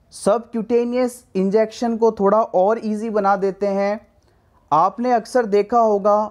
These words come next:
ओल्ड एज पर्सन जो कि शुगर के पेशेंट हैं, अक्सर वह इंजेक्शन के द्वारा इंसुलिन लेते हैं। उनके पास जो पतली सुई होती है, इंजेक्शन होता है,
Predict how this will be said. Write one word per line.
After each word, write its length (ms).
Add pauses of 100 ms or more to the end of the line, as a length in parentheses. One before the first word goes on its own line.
(200)
ओल्ड 300
एज 160
पर्सन 520
जो 180
कि 300 (400)
शुगर 420
के 160
पेशेंट 600
हैं, 240 (360)
अक्सर 440
वह 340
इंजेक्शन 560
के 160
द्वारा 500
इंसुलिन 520
लेते 280
हैं। 360 (960)
उनके 320
पास 340
जो 180
पतली 640 (840)
सुई 320
होती 380
है, 120
इंजेक्शन 600
होता 300
है, 320